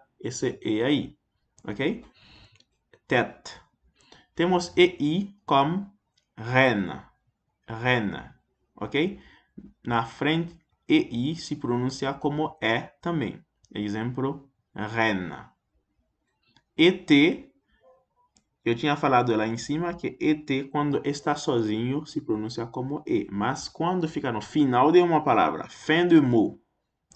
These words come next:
ok? Se pronuncia também como E. Por exemplo, carnet, carnet. A I se pronuncia também como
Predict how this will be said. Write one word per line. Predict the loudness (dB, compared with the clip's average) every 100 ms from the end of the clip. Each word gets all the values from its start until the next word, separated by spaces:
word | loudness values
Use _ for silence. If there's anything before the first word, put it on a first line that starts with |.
| -14
ok? | -4 0 0 -2 -12 _ -20 -20 _ _
Se | -10 -2
pronuncia | 0 0 -2 -4
também | -2 -2 -2 -2 -4
como | -2 -2 0 -4 -4
E. | -2 -2 -4 -10
Por | -6 -4
exemplo, | -2 -6 -4 -6 -4
carnet, | 2 2 2 -4 -8 -2 -2 -4 -10 _ _ _ _ _ _
carnet. | -2 -2 -2 -8 -8 -10 -14 _ _ _ _ -20 -2
A | 0 2 0
I | -4 -4 -12 _ _ _ _ _ _ _ _ -18
se | -8 -4
pronuncia | 0 0 0 0 0
também | 0 0 0 0 -2 -8 _ _ _ _ _
como | -2 0 2 0 0 -4